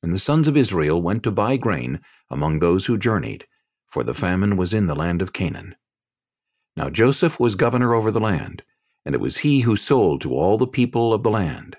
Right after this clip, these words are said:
And Joseph's brothers came and bowed down before him with their faces to the earth.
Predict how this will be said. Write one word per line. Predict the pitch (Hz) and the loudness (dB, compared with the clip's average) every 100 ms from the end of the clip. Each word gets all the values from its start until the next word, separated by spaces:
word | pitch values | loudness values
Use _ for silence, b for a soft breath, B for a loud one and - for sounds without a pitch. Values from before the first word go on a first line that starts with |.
| _ _ _ _ _ - | _ _ _ _ _ -16
And | - | -4
Joseph's | 82 92 107 - | -2 0 -2 0
brothers | 101 107 117 113 | 0 2 2 0
came | - 127 76 62 73 | 0 -2 0 -4 -6
and | 71 | -6
bowed | 78 92 117 | -2 0 0
down | 113 107 110 | 0 2 0
before | 107 117 107 | 0 0 0
him | 76 57 | -2 -4
with | 65 | -6
their | 71 | -6
faces | - 104 - 98 | 0 -2 0 -4
to | - | -4
the | 95 85 | -2 -2
earth. | 57 - - | -2 -8 -16